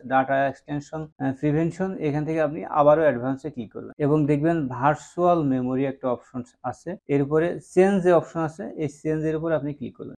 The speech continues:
এইখানে আপনার, আহ, টিক মার্ক দেওয়া থাকবে, এই টিক মার্ক আপনি উঠাই দেবেন, তাহলে কাস্টম সেটিংস চলে আসবে। এখানে একটা বিষয় হচ্ছে, এই বিষয়টা আপনাকে বলে রাখা ভালো, আপনার কম্পিউটারে যদি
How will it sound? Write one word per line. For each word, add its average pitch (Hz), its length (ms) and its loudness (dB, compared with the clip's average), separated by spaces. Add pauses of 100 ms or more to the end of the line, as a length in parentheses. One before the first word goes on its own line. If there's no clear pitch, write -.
এইখানে 143 400 -2
আপনার, 151 420 -2
আহ, 139 380 -10 (100)
টিক 143 220 0
মার্ক 143 200 0
দেওয়া 139 240 2
থাকবে, 143 260 -4 (160)
এই 156 160 -4 (100)
টিক 165 220 -8
মার্ক 160 240 -2
আপনি 147 220 0
উঠাই 123 280 -4
দেবেন, 113 260 -12 (340)
তাহলে 139 280 -4
কাস্টম 151 440 -6
সেটিংস 143 400 -6
চলে 120 180 -4
আসবে। 107 240 -10 (120)
এখানে 185 380 2 (600)
একটা 151 140 -4
বিষয় 147 240 0
হচ্ছে, 160 280 -2 (300)
এই 147 80 0
বিষয়টা 180 380 2
আপনাকে 165 280 0
বলে 139 260 2
রাখা 131 180 2
ভালো, 113 360 -2 (120)
আপনার 170 320 0
কম্পিউটারে 185 540 4
যদি 185 240 2